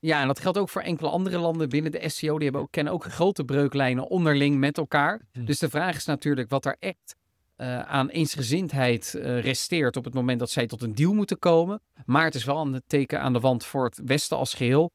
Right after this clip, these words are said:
Speaker 1: en Europa aan het bijzonder, dat zij op deze wijze met elkaar samenkomen. En wij moeten een duidelijk alternatief gaan bieden. Ik noem het maar even een handelingsalternatief
Speaker 2: Ja.
Speaker 1: voor Beijing
Speaker 2: Een
Speaker 1: en
Speaker 2: Europese
Speaker 1: Washington.
Speaker 2: S C O.
Speaker 1: Een Europese
Speaker 2: Ja.
Speaker 1: S C O. Het zou, het zou eens een keer goed zijn als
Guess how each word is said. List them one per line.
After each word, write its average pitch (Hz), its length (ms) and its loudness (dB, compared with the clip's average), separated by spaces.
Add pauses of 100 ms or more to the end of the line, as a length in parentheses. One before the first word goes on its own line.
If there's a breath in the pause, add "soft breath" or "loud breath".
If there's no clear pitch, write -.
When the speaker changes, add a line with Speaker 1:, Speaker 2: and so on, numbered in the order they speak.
(180)
Speaker 1:
en 139 180 0
Europa 139 340 6
aan 127 80 0
het 117 120 -4
bijzonder, 123 560 2 (200)
dat - 160 -4
zij 135 200 2
op 113 80 0
deze 120 400 2
wijze 120 300 2
met 117 120 -4
elkaar - 220 -2
samenkomen. 147 680 0
En 127 80 -2
wij 120 120 4
moeten 190 600 2 (240)
een 131 180 0
duidelijk 131 380 4
alternatief 139 580 -2
gaan 110 200 0
bieden. 147 240 -2
Ik 147 100 -4
noem 131 120 0
het 123 80 -2
maar 131 100 0
even 120 180 -2
een 104 60 -4
handelingsalternatief 123 1160 0
Speaker 2:
Ja. 143 200 -4
Speaker 1:
voor 127 260 4
Beijing 117 240 4 (220)
Speaker 2:
Een 107 120 -2
Speaker 1:
en 139 120 4
Speaker 2:
Europese 139 540 10
Speaker 1:
Washington. 117 260 4
Speaker 2:
S 101 60 4
C 95 40 2
O. 95 80 -2 (880)
Speaker 1:
Een 147 180 2
Europese 117 520 4
Speaker 2:
Ja. 156 100 8
Speaker 1:
S - 60 -2
C 113 120 0
O. - 240 -4
Het 147 100 -4
zou, 143 400 2
het 175 120 0
zou 208 200 4
eens 165 100 2
een 165 80 -2
keer 170 180 2
goed - 200 -2
zijn 170 240 0
als 156 300 4